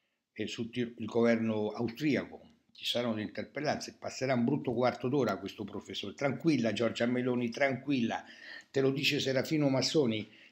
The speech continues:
che è stato professore di filosofia e storia nei licei classici e scientifici e poi preside di ruolo nei licei classici e scientifici e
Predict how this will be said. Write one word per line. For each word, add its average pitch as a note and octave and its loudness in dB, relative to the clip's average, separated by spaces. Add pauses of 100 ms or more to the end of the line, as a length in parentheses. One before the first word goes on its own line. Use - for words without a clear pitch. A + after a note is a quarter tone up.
che C#3 0
è - 4
stato C3 2
professore C3+ 2
di A#2 2
filosofia C3 2
e A#2 6
storia C#3+ 6
nei A#2+ 4
licei B2+ 0
classici B2 2
e A#2 2
scientifici A2 -2 (440)
e C#3 6
poi C3+ 10
preside C3+ 6
di B2+ 2
ruolo C3 6 (260)
nei A2+ 4 (200)
licei A#2 2 (460)
classici A#2 4
e A2+ 4
scientifici D#3 2
e - 4